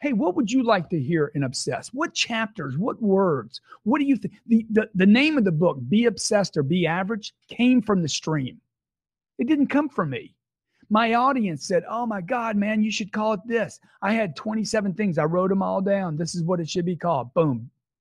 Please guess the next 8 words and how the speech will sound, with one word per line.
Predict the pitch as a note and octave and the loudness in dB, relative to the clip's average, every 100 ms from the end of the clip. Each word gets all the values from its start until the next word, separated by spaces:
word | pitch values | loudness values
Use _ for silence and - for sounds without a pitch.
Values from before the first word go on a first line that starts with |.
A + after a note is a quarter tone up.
| _ _ _ - - _ _ _ | _ _ _ -20 -20 _ _ _
All | F3+ G#3+ G#3 | 0 2 2
that | F3+ D#3 | 0 -2
became, | D#3 - F3 E3+ | -6 -10 -10 -8
you | |
see | D3 G#3+ | -6 -2
what | G3+ | -2
I'm | E3+ | -2
saying? | G#3 A3 | -4 -4